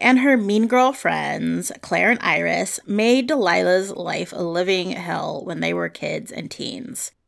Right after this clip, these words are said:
To say that Delilah and Astrid are estranged would be putting it too lightly. Of course, also, Delilah and Astrid are total opposites. Astrid is blonde Miss Perfect overachiever,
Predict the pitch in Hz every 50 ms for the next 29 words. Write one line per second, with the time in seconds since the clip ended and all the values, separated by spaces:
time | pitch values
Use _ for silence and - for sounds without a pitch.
0 | _ _ _ _ - 285 262 - 330 320 349 370 427 440 403 392 339 247 208 196
1 | 196 202 214 - 208 214 - - 175 175 175 - - 202 190 - - 190 180 -
2 | - 190 180 - - - - 156 151 - 156 170 208 254 294 294 285 - - -
3 | 185 185 196 196 180 180 175 - - 185 175 175 175 - - 185 170 175 175 165
4 | 165 - - - - - 254 269 269 220 190 190 196 - - - 117 139 147 -
5 | _ _ _ _ _ _ - - - - - - - _ _ - 277 294 294 330
6 | 285 254 247 254 254 - - - 254 262 262 - - 185 180 180 175 175 175 180
7 | - - 214 226 208 208 208 208 214 226 233 233 175 262 247 - - 170 175 175
8 | - - - 180 175 170 170 - - - 190 175 170 170 170 - - 277 262 262
9 | 254 131 - - - - - - - - - _ - - - - _ _ _ _
10 | _ _ - 220 220 214 - - 226 214 214 214 - - - 202 190 185 175 175
11 | 175 180 180 170 - _ - - - - - - _ _ - - - 214 220 220
12 | 226 220 220 226 226 226 226 - - 220 220 214 - - _ - 226 196 - -
13 | 180 - - - 196 196 180 170 131 - - - 349 330 330 302 320 311 302 302
14 | 294